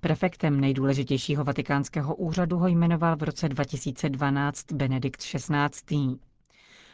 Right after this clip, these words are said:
Novým prefektem Kongregace pro nauku víry i nástupcem kardinála Müllera ve všech dalších funkcích, které se pojí k tomuto úřadu, jmenoval papež František jejího dosavadního sekretáře, arcibiskupa Luise Francisca Ladariu Ferrera.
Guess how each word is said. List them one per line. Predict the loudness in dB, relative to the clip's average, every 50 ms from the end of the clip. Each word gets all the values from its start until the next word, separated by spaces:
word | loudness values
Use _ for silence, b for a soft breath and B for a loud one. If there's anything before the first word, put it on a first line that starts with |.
| B 0
Novým | 2 2 2 2 0 0 -2
prefektem | -2 -2 -2 -2 -2 -2 -2 0 0 2 2 4
Kongregace | 4 2 2 2 2 2 2 2 0 0 0 -2
pro | -2 0 0 2
nauku | 2 2 2 0 0 -2 -2
víry | 0 0 2 2 2 2 0 -2 0
i | 2 4
nástupcem | 4 4 4 0 0 -4 -6 -6 -6 -4 -2 -2 -2 0
kardinála | 0 -2 -2 0 0 0 2 2 2 2 2
Müllera | 2 2 2 2 2 2 2 2 0 0 0
ve | -4 -4
všech | -4 -4 -4 -2 -2 0 0
dalších | 0 0 -2 -2 -4 -6 -8 -8 -6
funkcích, | -4 -2 0 0 -2 -4 -4 -2 0 0 0 -2 -6 -10
které | -8 -2 0 2 2 2 0
se | 0 -2 -4
pojí | -2 0 -2 0 0 -2 -4
k | -2
tomuto | 0 2 2 2 2 0 -2
úřadu, | -2 -2 -2 -2 0 2 2 2 2 0 -2 -2 -2 B B B B
jmenoval | 4 4 6 6 4 4 2 2
papež | 2 0 0 0 -2 -2
František | 0 2 2 2 2 0 -2 -2 -2 -2 -2 -2 -2
jejího | -2 0 0 0 0 -2 -2
dosavadního | -2 -2 -2 0 0 0 2 2 0 0 0 2 2 0 0
sekretáře, | 0 -4 -2 0 0 0 2 2 2 2 2 2 2 0 0 0
arcibiskupa | -2 -4 -6 -4 -4 -4 -2 -2 -2 -2 -2 -4 -6 -2 -2 -2
Luise | -2 0 0 0 0 0 -2 -2 -4
Francisca | -2 -2 -2 -2 -2 0 -2 -4 -6 -6 -8 -4 -4 -2
Ladariu | -2 0 -2 0 0 -2 0 -2 -2 -4 -4
Ferrera. | -4 -2 -2 0 0 0 0 0 2 2 0 0